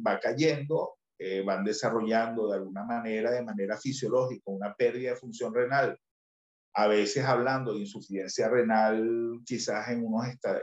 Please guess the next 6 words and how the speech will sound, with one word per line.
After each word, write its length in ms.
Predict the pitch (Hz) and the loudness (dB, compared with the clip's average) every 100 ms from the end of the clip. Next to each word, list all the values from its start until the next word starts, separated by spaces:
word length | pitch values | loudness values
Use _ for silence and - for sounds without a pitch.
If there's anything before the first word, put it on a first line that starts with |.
| - | 0
en 240 | 95 95 | -2 0
unas 180 | 98 110 | -2 -2
situaciones 800 | - 69 107 - _ 107 113 120 | -4 -2 -4 -4 _ -4 -2 -2
muy 320 | 120 117 117 | 0 0 0
precoces 560 | 131 135 135 127 - 110 | 0 2 2 2 0 -8
o 300 | 98 85 | -8 -8